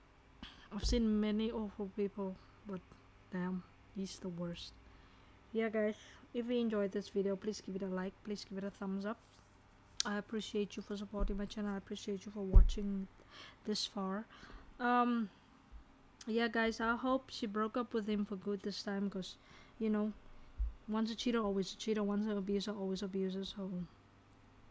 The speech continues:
all I can say is respect yourself enough to know your worth, and please support my channel. And I'm giving a giveaway, so you, you know, join.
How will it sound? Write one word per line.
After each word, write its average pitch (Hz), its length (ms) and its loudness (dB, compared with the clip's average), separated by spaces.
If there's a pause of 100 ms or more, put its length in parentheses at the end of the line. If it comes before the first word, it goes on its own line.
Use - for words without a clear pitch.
(1300)
all 254 200 8
I 269 120 12
can 269 180 4
say 269 320 6
is 262 240 2
respect 233 560 0
yourself 226 640 -4 (140)
enough 202 380 0
to - 120 -4
know 196 160 2
your 190 140 0
worth, 180 280 -4 (180)
and 180 360 -4 (1400)
please 240 220 4
support 214 280 0
my 202 100 0
channel. 190 540 0
And 190 280 -2
I'm 202 280 0
giving 202 340 0
a 196 80 0
giveaway, 185 440 -2
so 185 380 -4
you, 185 320 -4 (340)
you 247 100 -6
know, 208 200 -4 (760)
join. 202 460 0